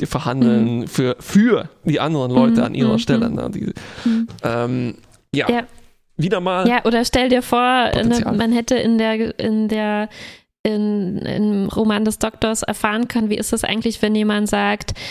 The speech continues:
Speaker 2: äh, „Computer, schaltet das M H N ab“, ne, und man verschwindet dann oder man ist zumindest, ne, vielleicht hätte man das irgendwie darstellen können, dass man dann unsichtbar wird oder so.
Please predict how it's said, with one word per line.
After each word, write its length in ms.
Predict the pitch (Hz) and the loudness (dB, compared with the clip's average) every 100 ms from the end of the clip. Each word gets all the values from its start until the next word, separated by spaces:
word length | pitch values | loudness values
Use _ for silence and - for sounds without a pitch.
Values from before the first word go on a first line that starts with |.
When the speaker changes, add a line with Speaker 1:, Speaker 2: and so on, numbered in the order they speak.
| - - _ | -14 -18 _
Speaker 2:
äh, 380 | 208 208 202 202 | -2 0 0 0
„Computer, 460 | 233 233 254 262 247 | 0 2 2 2 2
schaltet 380 | 233 226 220 | 0 2 0
das 140 | 202 208 | 0 0
M 180 | 208 220 | 0 2
H 100 | 208 | 2
N 180 | 320 370 | 0 0
ab“, 320 | - - - | -2 -2 0
ne, 160 | 220 214 | 2 4
und 80 | |
man 160 | 220 208 | 2 2
verschwindet 500 | - - 381 403 226 | 0 0 2 2 4
dann 220 | 190 196 | 2 2
oder 180 | 190 214 | 2 2
man 220 | 220 220 | 2 2
ist 260 | 226 - - | 0 -4 -2
zumindest, 460 | 220 226 240 233 - | 2 4 2 0 -4
ne, 280 | - 214 208 | -2 -2 0
vielleicht 220 | 226 220 | -2 -2
hätte 160 | 226 214 | -2 0
man 220 | 220 208 | 0 0
das 200 | 208 - | -2 -2
irgendwie 480 | 208 214 214 208 208 | -2 0 0 0 0
darstellen 440 | 202 220 - 226 | 0 0 0 0
können, 160 | 233 220 | 0 0
dass 160 | 214 | 0
man 180 | 208 202 | 0 0
dann 240 | 190 196 196 - - - | 2 0 -2 -6 -16 -2
unsichtbar 640 | 247 320 320 190 180 208 | 2 2 2 0 -2 0
wird 320 | 196 196 - | 0 0 0
oder 240 | 196 202 214 | 0 0 0
so. 260 | 226 254 | 0 0